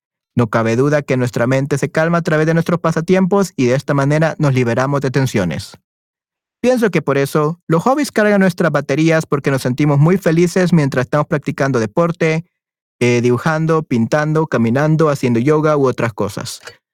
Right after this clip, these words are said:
En mi opinión, es crucial que cada una pueda encontrar su hobby, su hobby a su gusto.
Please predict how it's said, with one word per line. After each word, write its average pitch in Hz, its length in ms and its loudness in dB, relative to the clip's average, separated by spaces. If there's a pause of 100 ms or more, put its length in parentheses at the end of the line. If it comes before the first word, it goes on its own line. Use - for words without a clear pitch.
(260)
En 123 80 2
mi 123 60 4
opinión, 214 480 2
es 202 120 2
crucial 240 340 0
que 202 120 0
cada 175 180 2
una 175 140 2
pueda 170 160 0
encontrar 156 360 0
su 143 100 0
hobby, 151 420 0 (640)
su 151 140 -2
hobby 156 240 0
a 147 40 -2
su 139 120 -2
gusto. 92 420 -4